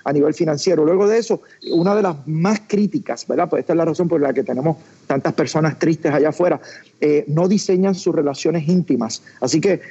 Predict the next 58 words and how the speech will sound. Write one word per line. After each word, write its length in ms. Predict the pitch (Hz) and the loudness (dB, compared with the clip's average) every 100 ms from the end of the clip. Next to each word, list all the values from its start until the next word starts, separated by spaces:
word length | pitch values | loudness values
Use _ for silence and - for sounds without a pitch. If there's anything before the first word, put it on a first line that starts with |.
| - | -4
lo 120 | 160 | -2
que 80 | 160 | 0
hacen 240 | 165 214 214 | 0 0 2
es 80 | |
improvisar 600 | 214 190 185 165 156 190 | 2 2 2 2 2 0
con 140 | 196 180 | 0 -2
sus 160 | 185 | -2
parejas, 460 | - 175 185 147 143 | -2 0 0 0 -2
improvisar, 580 | 147 160 156 160 208 196 | -2 0 2 2 2 0
y 60 | |
claro, 240 | 151 185 175 | 0 0 0
tú 80 | 139 | 0
puedes 180 | 147 | 0
improvisar 400 | 185 185 180 180 | 2 2 0 2
uno 160 | 175 175 | 0 2
o 40 | 170 | 2
dos 120 | 165 | 2
años, 280 | 180 165 139 - - | 0 0 -4 -14 -4
después 260 | 165 180 180 | -2 0 2
de 60 | |
ahí 100 | 185 | 2
se 140 | 185 180 | 0 -2
convierte 320 | 147 156 180 | 0 0 0
en 80 | 165 | 0
rutina, 500 | 151 190 180 139 131 - - | 0 2 2 0 -6 -14 -8
¿verdad? 280 | - 139 208 | -2 0 2
Y 40 | |
por 140 | - 147 | 2 0
eso 120 | 175 | -2
es 40 | |
que 80 | 180 | -2
tú 120 | 170 | 0
ves 120 | 165 180 | 2 2
las 140 | 170 | 0
caras 260 | - 156 160 | 0 0 2
de 80 | |
apestado, 720 | 156 151 135 185 175 160 139 127 | 0 -2 -4 -2 0 0 -2 -4
y 140 | - - - _ _ - | -10 -14 -20 _ _ -4
por 80 | |
eso 140 | 147 175 | -2 0
es 20 | |
que 80 | 180 | 0
tú 80 | 180 | 2
ves 140 | 180 | 2
a 80 | 170 | 2
la 100 | 156 | 0
gente 220 | 170 170 | 0 0
en 60 | 160 | 0
los 80 | 151 | 0
restaurantes 600 | 147 147 160 185 175 147 | 0 0 2 2 2 2
y 120 | 135 | 0
puedes 320 | - 147 156 | 0 -2 0
tener 240 | 180 165 | 0 2
una 180 | 170 165 | 2 0
pareja 340 | 156 151 180 170 | 0 0 2 2
y 40 | |
los 120 | 151 | 2
dos 200 | 147 180 | 2 0